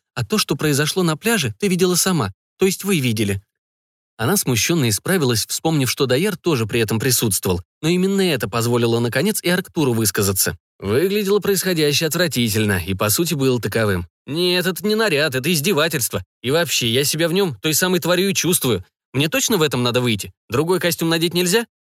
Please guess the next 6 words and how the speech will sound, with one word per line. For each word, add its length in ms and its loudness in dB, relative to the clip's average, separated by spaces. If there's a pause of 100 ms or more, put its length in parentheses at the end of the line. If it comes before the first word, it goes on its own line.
(160)
Заглянув 460 0
за 140 2
ширму, 300 0
я 120 2
невольно 380 0
улыбнулась. 600 0